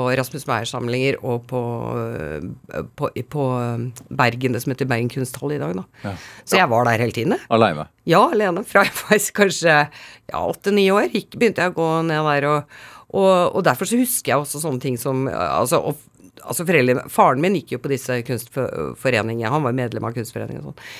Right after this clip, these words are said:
Speaker 1: Men ha, de var skilt, så jeg så ikke han så ofte da. Men jeg husker jo for eksempel Håkon Bleken sin utstilling, og det er veldig fint når jeg da snakker med Håkon Bleken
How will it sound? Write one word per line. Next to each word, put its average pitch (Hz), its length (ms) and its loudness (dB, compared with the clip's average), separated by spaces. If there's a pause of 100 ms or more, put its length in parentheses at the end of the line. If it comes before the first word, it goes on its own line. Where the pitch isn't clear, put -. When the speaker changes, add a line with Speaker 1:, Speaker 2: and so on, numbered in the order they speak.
(380)
Speaker 1:
Men 165 160 4
ha, 175 80 0
de 160 220 -2
var 175 100 2
skilt, 226 240 -4
så 180 240 0
jeg 170 80 0
så 165 160 -2
ikke 143 160 -4
han 135 160 -4
så - 80 -6
ofte 113 240 -8
da. 143 60 -10 (100)
Men 170 400 0 (160)
jeg 180 220 2
husker - 240 -4
jo 156 60 -8
for - 100 -4
eksempel 160 240 -2
Håkon 143 240 -2
Bleken 120 420 -2
sin 120 220 -4
utstilling, 120 340 -4
og 170 60 0
det 208 100 6
er 175 80 2
veldig 131 240 -2
fint 110 320 -10
når 127 140 -4
jeg 120 80 0
da 113 80 4 (720)
snakker 151 320 -2
med 117 100 0
Håkon 127 220 -2
Bleken 117 420 -2